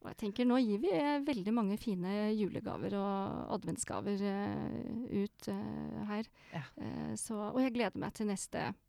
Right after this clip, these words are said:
Speaker 1: søndag.
Speaker 2: Ja. Fordi faktisk så tenker jeg, både surkåloppskriften du snakket om i dag, musslin vi snakket om forrige gang med honning,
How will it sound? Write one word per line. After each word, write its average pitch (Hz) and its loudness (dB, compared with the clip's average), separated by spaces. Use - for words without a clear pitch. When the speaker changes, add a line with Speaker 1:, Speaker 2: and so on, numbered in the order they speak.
Speaker 1:
søndag. - 0
Speaker 2:
Ja. - -20
Fordi 214 0
faktisk - -4
så - -6
tenker 294 -8
jeg, 175 0
både 185 2
surkåloppskriften 151 -4
du 156 -2
snakket 160 -6
om 160 -2
i 156 -2
dag, 202 2
musslin 175 2
vi 170 2
snakket 175 -2
om 170 0
forrige 156 0
gang 143 -4
med 160 2
honning, 175 0